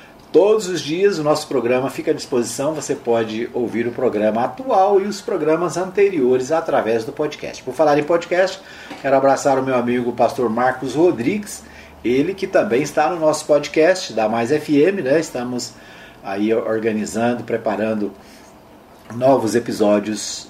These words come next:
do pastor Marcos Rodrigues, né? Que ele está sempre conectado, sempre participando aqui da nossa programação e agora também está presente no pod-, podcast da Mais F M. Quem também está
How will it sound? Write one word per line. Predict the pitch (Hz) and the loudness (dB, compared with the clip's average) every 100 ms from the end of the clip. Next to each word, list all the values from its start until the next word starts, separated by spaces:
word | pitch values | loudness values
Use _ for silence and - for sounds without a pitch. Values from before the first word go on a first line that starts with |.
| - | -8
do | 165 180 | -4 0
pastor | - - 147 | 0 2 0
Marcos | 139 143 151 - | 0 -2 -4 -2
Rodrigues, | 156 165 147 208 - - - - | -2 2 0 0 -6 -18 -20 -8
né? | 127 | -8
Que | 156 | -6
ele | 107 | -10
está | - 101 | -6 -6
sempre | - 180 - | -6 -10 -4
conectado, | 147 139 - 151 151 | -4 -4 0 0 0
sempre | - 143 135 131 - - - - - | -2 -4 -2 -4 -6 -16 -20 -20 -4
participando | 123 - 117 120 113 | -4 -2 -2 -2 -2
aqui | 120 | -2
da | 113 | -2
nossa | 127 - | -4 -4
programação | 139 135 165 170 - 151 165 - - - - - | -4 -2 0 -2 0 0 0 0 -2 -2 -16 -12
e | 202 | -2
agora | 226 131 123 156 | 0 2 4 2
também | 160 143 107 123 143 - - - - | 2 0 0 -2 -4 -12 -20 -20 -12
está | - - 143 | -10 0 0
presente | 139 143 104 110 143 135 | 2 0 0 -2 -6 -6
no | 127 247 | -4 -4
pod-, | 269 196 190 - - | 2 2 2 -2 -8
podcast | - 170 - 143 143 - | -4 -4 2 2 2 0
da | 175 | -2
Mais | 170 165 185 | 0 -2 -2
F | 185 - | -6 -8
M. | 175 - | -10 -4
Quem | 208 | -4
também | 226 185 147 160 | 2 2 2 0
está | 156 143 143 - | 2 2 2 -2